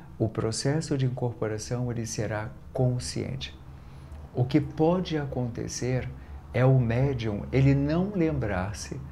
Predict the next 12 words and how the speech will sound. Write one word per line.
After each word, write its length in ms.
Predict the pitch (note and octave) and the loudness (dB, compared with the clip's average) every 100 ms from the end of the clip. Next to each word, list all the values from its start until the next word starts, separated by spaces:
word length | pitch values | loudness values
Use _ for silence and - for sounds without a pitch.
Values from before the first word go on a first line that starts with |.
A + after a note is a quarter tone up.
| - - | -14 -2
daquilo 480 | B2 C3+ C3+ E3 E3 | 6 6 6 4 4
que 140 | - | 0
foi 300 | C3+ - C#3+ | -2 -2 -2
dito. 420 | B2+ A#2+ G#2+ - - - - - - - - - - - - | 0 0 -2 -4 -10 -14 -16 -14 -14 -16 -14 -14 -16 -16 0
Imagina 520 | D3 D#3+ D#3+ F3+ G3+ | 2 4 4 2 2
você, 480 | E3+ C3 C3 A#2 F#2+ F2 - - - - - - - - | 2 2 2 2 0 -2 -10 -16 -16 -16 -16 -18 -18 -8
que 100 | - | -2
você 540 | A#2 A#2 - C3 C3 C3 - | 0 0 4 6 6 2 0
tenha 280 | C3 B2 A#2+ | 4 4 4
um 140 | A#2+ | 0
carro 540 | A2+ A#2 F#2+ F2+ G2 G2+ | 0 0 0 -2 -2 -2
novo 480 | A2 G#2 F2+ - | 2 2 2 -4